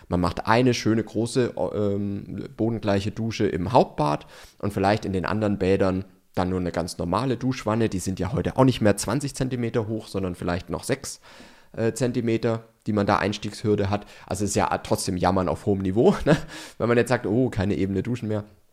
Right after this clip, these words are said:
Aber an sich ist es ja trotzdem eine gute Möglichkeit, hier wirklich was zu sparen. Wie gesagt, immer wenn's ums Geld geht, dann kann man an diesen Punkten ansetzen. Wenn man sagt, „Nee, ich will's einfach schön haben und das, äh, Budget ist vorhanden“, dann kann man das natürlich auch machen und dann ist es natürlich auch die schönere Ausführung.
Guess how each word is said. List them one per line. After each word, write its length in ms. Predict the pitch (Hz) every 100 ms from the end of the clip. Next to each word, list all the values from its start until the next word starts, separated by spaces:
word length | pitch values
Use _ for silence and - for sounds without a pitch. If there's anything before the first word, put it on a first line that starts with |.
| _ _ _ -
Aber 220 | 113 107
an 120 | 87 104
sich 180 | 123 110
ist 140 | 95
es 60 | 95
ja 100 | 92
trotzdem 340 | 101 - 92
eine 100 | 92
gute 200 | 95 95
Möglichkeit, 600 | 101 156 135 127 117 - - - -
hier 340 | 110 107 107
wirklich 300 | 101 101 87
was 160 | 92 -
zu 100 | 90
sparen. 440 | - 104 123 135
Wie 100 | 120
gesagt, 300 | 120 113 -
immer 180 | 156 165
wenn's 340 | 120 117 - - _ -
ums 240 | 90 -
Geld 280 | 95 87 -
geht, 280 | 139 156 156 -
dann 160 | - 104
kann 160 | 107
man 120 | 95 82
an 60 |
diesen 240 | 90 92 87
Punkten 280 | 101 -
ansetzen. 540 | 78 76 - - - -
Wenn 100 | -
man 120 | 92 101
sagt, 200 | 107 -
„Nee, 100 | 190
ich 140 | -
will's 160 | 123 -
einfach 200 | 90 90
schön 240 | 151 151
haben 240 | 117 110
und 60 | -
das, 160 | - - - - -
äh, 120 | - 90
Budget 360 | 95 107 104
ist 100 | 67
vorhanden“, 480 | - 95 160 - 131 - -
dann 160 | 95
kann 160 | - 87
man 80 | 85
das 140 | 82
natürlich 380 | 85 - 76 -
auch 100 | -
machen 240 | 127 170
und 100 | 110
dann 80 | 107
ist 160 | 143 131
es 120 | 104
natürlich 340 | 92 101 92
auch 80 | 92
die 100 | -
schönere 460 | - 90 80 - -
Ausführung. 420 | - - -